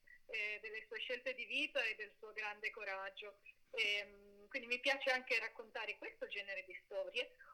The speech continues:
oppure, ehm,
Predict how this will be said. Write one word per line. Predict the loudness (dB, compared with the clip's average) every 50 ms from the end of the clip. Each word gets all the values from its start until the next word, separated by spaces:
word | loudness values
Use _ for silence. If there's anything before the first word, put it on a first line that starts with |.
| -18 -8
oppure, | -4 -4 -4 -4 -4 -4 0 2 4 6 8 8 8 8 6 6 4 2 -2 -8
ehm, | -8 -4 -2 0 2 2 2 2 2 0 0 -2 -4 -6 -8 -12 -20 -20 -20 -18 -16 -16 -16